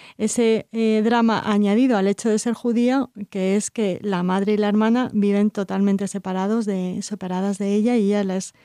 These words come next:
las echa de menos enormemente. La hermana, curiosamente, una prometedora estrella infantil, ¿no? En aquel momento en Polonia.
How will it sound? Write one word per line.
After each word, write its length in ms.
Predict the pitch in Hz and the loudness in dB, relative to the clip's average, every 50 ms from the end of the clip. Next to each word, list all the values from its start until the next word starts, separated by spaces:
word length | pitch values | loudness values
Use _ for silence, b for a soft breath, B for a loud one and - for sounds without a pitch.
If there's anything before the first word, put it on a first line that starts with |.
| B B B B B | B B B B B
las 220 | B 226 208 196 214 | B -4 -2 -2 -2
echa 240 | 196 - 226 220 202 | -4 -2 -2 0 2
de 100 | 208 202 | 2 4
menos 380 | 202 202 214 220 247 240 - B B B B B B - | 4 4 4 2 2 0 -2 B B B B B B 0
enormemente. 720 | 208 208 214 202 202 185 196 220 254 262 240 226 196 101 | 0 2 2 2 2 2 2 2 2 2 2 0 -2 0
La 180 | 196 208 190 185 | 0 0 0 0
hermana, 380 | 180 185 190 208 220 233 240 | 0 2 2 2 2 2 0
curiosamente, 880 | 226 247 226 220 220 226 240 220 220 226 233 247 233 294 294 285 226 - | 0 0 0 0 2 2 2 2 2 4 2 2 2 2 0 0 2 2
una 560 | 208 208 220 226 233 233 226 220 208 208 196 | 2 2 2 2 2 2 2 2 0 0 0
prometedora 1040 | - 247 240 226 214 208 196 - 202 196 202 208 208 220 220 214 202 202 196 190 - - | 0 0 2 2 2 0 0 0 0 0 0 2 2 2 2 2 2 2 0 0 -2 -2
estrella 720 | 233 - - - 226 214 214 208 208 202 196 196 196 196 | -4 -4 -2 -2 0 0 0 2 0 0 2 2 2 2
infantil, 680 | 208 208 - - 196 185 196 190 285 302 262 202 196 208 | 2 0 0 0 0 0 0 2 2 2 2 4 2 2
¿no? 180 | 247 330 349 | 2 2 2
En 100 | 254 214 | 2 2
aquel 240 | 214 208 - 220 214 | 2 0 0 0 2
momento 360 | 202 196 196 202 208 196 214 | 2 2 2 2 2 2 0
en 80 | 196 185 | 0 -2
Polonia. 540 | - 208 233 294 330 262 190 180 175 190 | 0 0 0 2 2 2 0 0 -2 -6